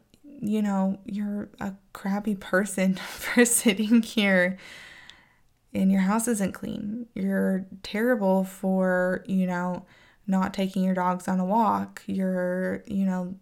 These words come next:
like, that, the whole path that you can follow down of, like, "Oh no, now your dogs are gonna get fat and they're gonna die five years earlier because you haven't walked them." I mean, it's like this crazy voice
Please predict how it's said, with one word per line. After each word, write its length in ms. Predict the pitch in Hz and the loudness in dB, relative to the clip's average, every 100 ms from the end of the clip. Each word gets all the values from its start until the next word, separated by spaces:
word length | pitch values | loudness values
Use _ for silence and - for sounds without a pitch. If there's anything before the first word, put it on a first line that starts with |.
| - | -8
like, 340 | 185 185 - | -6 -6 -8
that, 240 | - 190 190 | -4 -4 -4
the 120 | 185 | -8
whole 320 | 185 202 202 | -6 -6 -6
path 480 | 196 - 190 196 190 | -8 -6 0 0 0
that 140 | 202 | -4
you 80 | 185 | -4
can 160 | 190 175 | -4 -6
follow 400 | - 180 185 185 | -2 -2 0 0
down 240 | 180 185 | -2 -4
of, 140 | 190 - | -6 -8
like, 200 | 185 - | -12 -6
"Oh 160 | 240 247 | -2 0
no, 280 | 262 269 202 | 0 0 0
now 200 | 190 202 | 0 -2
your 180 | 208 | -4
dogs 300 | 208 208 202 | -4 -6 -4
are 180 | 196 202 196 - - _ | -6 -6 -10 -20 -20 _
gonna 220 | 196 190 | 0 2
get 180 | 190 190 | 2 -2
fat 360 | - 214 208 - | -2 0 0 0
and 80 | 185 | -4
they're 100 | 185 | -4
gonna 260 | 190 190 | -2 -2
die 360 | 175 185 196 196 | 0 0 0 0
five 300 | 185 185 185 | 0 0 0
years 240 | 190 180 - | -2 -2 -2
earlier 360 | 185 185 170 170 | 0 0 0 -2
because 260 | 165 185 | -4 -6
you 80 | 180 | -6
haven't 460 | 180 185 180 170 185 | 0 0 0 -2 0
walked 400 | 185 185 - 202 | 2 2 -2 -6
them." 220 | - - | -4 -2
I 40 | |
mean, 220 | 196 190 247 | 0 0 0
it's 240 | - - | -6 -2
like 240 | 202 196 196 | -2 -2 -4
this 200 | 196 - | -6 -8
crazy 600 | - 226 214 220 220 208 | -4 0 2 0 -2 -2
voice 560 | 202 202 185 180 - | 0 0 0 -2 -8